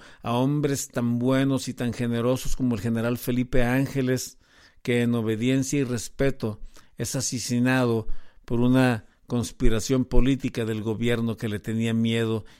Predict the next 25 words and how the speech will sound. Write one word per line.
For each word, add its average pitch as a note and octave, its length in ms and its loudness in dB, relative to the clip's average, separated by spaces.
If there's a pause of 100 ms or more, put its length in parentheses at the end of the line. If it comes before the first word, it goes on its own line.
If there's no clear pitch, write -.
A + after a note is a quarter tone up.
(120)
y A#2+ 80 -6
deseos G#2+ 400 -4
de A#2 80 -6
venganza. G2+ 680 -6
¿En B2 160 -2
dónde C3+ 420 4
ellos C3+ 240 2
son B2+ 240 0
los A2+ 200 -2
buenos A2+ 680 -4
y - 60 -6
cuándo A#2+ 560 0 (260)
los A2 180 -6
malos A#2 380 0
empie-, A#2 380 -2
empiezan A#2 560 0
a G#2 80 -4
ser G#2+ 200 -4
los G#2+ 200 -8
buenos? G#2 500 -8 (340)
¿Cuándo C3+ 300 2
los D3+ 220 0
rebeldes, B2+ 600 0
los A2 200 -8
que A#2+ 240 -2